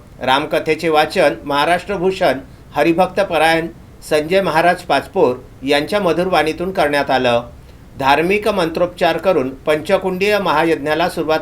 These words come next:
करण्यात आली होती. या कार्यक्रमाचे मार्गदर्शक म्हणून हरिभक्त परायण गौरव महाराज आळंदीकर हे प्रामुख्याने महायज्ञासाठी उपस्थित होते. एकोणतीस मे रोजी महाप्रसादाचं आयोजन करण्यात आलं होतं.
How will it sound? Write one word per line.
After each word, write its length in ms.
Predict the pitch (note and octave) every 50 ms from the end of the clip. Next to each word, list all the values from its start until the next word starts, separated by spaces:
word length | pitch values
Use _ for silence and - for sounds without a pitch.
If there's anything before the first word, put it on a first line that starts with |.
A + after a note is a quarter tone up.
| D#3
करण्यात 300 | - D3+ C#3 D3 C#3 C#3
आली 180 | C#3+ B2+ B2+ C3
होती. 440 | B2 B2+ B2 - C3 A#2+ A#2+ A#2+ A#2+ - - - - - B2
या 120 | C#3 D3
कार्यक्रमाचे 680 | C#3+ D3+ C3+ C3 C#3+ C#3+ C#3+ D#3+ D3+ D#3 D3+ D3+ E3+
मार्गदर्शक 580 | D#3 D3 C3+ C3+ C3 C#3+ C#3+ D#3 D3 - E3 D3 - -
म्हणून 280 | F#3 F#3+ F#3+ E3 C#3+ C#3+ C#3+ - - - - -
हरिभक्त 480 | C#3+ E3 F#3+ F#3+ F#3 F#3+ F#3 F#3 G#3
परायण 500 | G3 F#3 F#3+ F3 F3 F3 F3+ E3 C3+ C3+ D3+ - - - - - C3
गौरव 300 | B2+ C#3 C#3+ D#3 E3+ F#3
महाराज 440 | F#3+ F3 D3+ D#3 E3+ F3+ F#3 F3 - - -
आळंदीकर 680 | C#3 C3+ C#3 D3+ E3 E3 E3 F#3 F#3+ F#3 E3+ C3 C3 C3+ - - - - -
हे 100 | F3 F#3
प्रामुख्याने 840 | F#3 F3+ D3+ C#3+ D3 E3 F3 E3+ - F#3+ F#3+ E3+ D#3 C3 B2+ - - - - -
महायज्ञासाठी 840 | C#3 C3 C3 E3 F3+ F3 E3+ D#3 D#3+ E3+ E3 - E3 D#3 D3+ F#3
उपस्थित 480 | F#3 E3+ D#3+ E3+ F3 D#3+ E3 - F#3+ F3 -
होते. 460 | D#3+ C3 - - A#2+ A#2 A2+ A2 - - - - -
एकोणतीस 580 | - C3 C3 - E3 D#3+ D#3+ E3 F3 E3 E3+ -
मे 120 | D3+ D3 D3+
रोजी 460 | D#3+ F3+ F3 D#3+ E3+ C3+ B2+ C3+ - - - -
महाप्रसादाचं 840 | C3+ C#3 C#3 D#3+ F3 F3 F#3 F3 D#3 - F3 E3 E3 E3 D#3 D#3+ F#3+
आयोजन 480 | F3+ D3+ C#3+ C#3+ D3 D3 D3 F3+ F3+ F3
करण्यात 360 | F3 E3+ D#3 D3+ D3+ D3 D#3
आलं 160 | D3+ D3+ D3+
होतं. 360 | D3 E3 E3 - D3+ B2+ C3